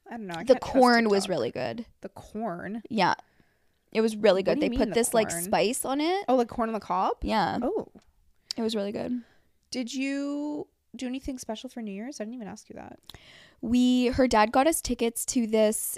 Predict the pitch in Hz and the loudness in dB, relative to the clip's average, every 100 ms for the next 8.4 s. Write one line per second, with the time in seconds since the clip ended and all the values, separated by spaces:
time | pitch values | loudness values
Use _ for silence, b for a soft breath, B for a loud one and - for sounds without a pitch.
0 | - 208 214 208 208 202 - - - 208 | -2 0 4 4 4 0 -6 -6 -6 -4
1 | 208 220 220 220 202 190 202 226 233 240 | -2 0 0 0 4 4 4 2 2 2
2 | 247 254 _ b b 214 392 151 190 196 | 0 -2 _ b b 2 4 2 -2 -8
3 | - 214 208 202 196 214 240 226 202 208 | 2 4 4 2 0 0 0 2 4 4
4 | 202 185 - - _ _ _ _ _ - | 4 2 0 -12 _ _ _ _ _ -6
5 | 226 214 208 120 240 370 _ 370 320 285 | -4 -2 0 0 0 -2 _ -8 -6 -2
6 | 254 302 110 - 220 208 196 190 180 202 | -2 -2 -4 2 6 6 6 2 0 0
7 | 190 220 208 226 220 208 190 190 - 180 | 0 0 0 0 0 0 0 -2 -4 -6
8 | 180 254 381 | -4 -4 -6